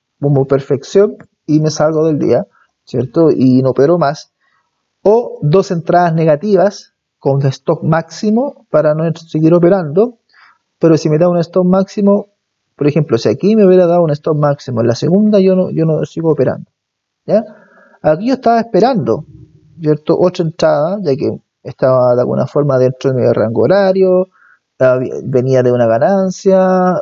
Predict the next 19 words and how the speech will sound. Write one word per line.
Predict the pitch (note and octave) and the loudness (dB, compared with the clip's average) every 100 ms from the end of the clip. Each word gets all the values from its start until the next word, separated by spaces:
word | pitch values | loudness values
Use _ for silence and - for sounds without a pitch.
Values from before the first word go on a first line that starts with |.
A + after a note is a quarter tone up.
| - | -8
una | C#3+ C#3+ C#3+ | -6 -2 0
pérdida, | G3 G#3 G3 F3+ | 2 2 2 2
pero | E3 | 0
una | E3 | 2
ganancia | D#3 D#3 E3+ D#3+ E3+ | 2 0 -4 -8 -8
que | D#3+ | -6
el | C3+ B2 - | -6 -6 -2
cual, | D#3+ D#3+ | -2 0
¿cierto? | D3+ D#3 - | -4 -12 -12
Se | D#3 | -8
comió | D#3 C#3 C#3+ | -6 -4 -2
esa | D3+ E3 | -2 -2
pérdida | F3 E3 E3+ | 0 0 0
importante, | D#3+ - E3+ - G#3+ G3 G#3+ | -2 -6 -12 -8 -6 -6 -8
así | G3+ G#3+ | -10 -10
que | G3+ | -6
no | F#3+ | -4
hay | F3 | -4
problema. | - A2+ C3 E3 E3+ | -4 -4 0 0 0